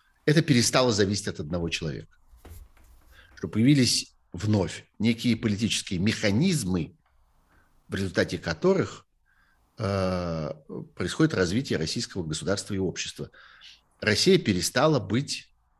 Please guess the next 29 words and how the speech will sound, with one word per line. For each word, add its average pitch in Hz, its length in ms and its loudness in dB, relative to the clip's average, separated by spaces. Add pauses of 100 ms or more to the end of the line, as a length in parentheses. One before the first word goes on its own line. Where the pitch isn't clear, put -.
(240)
э, 98 580 0 (220)
монархией. 90 640 -2
Она 135 180 -4
перестала, 117 540 0
сегодня 190 420 0
де-факто - 580 -4
она 85 120 0
является 113 340 0
монархией. 78 500 -6
Она 120 240 -6
управляется 101 540 -4
одним 71 260 -6
человеком 113 520 -6 (920)
и 101 300 2
системой, 143 440 2
которая 87 340 -2
полностью 85 540 0
ему 78 100 -4
подчинена 95 580 -2
во 107 160 2
всей 185 340 2
своей 107 400 0
неэффективности. 95 760 -6
Мы 131 140 -4
видим, 82 240 -4
скажем, 80 360 -6
на 80 160 -4
истории 73 420 -6
с - 400 -8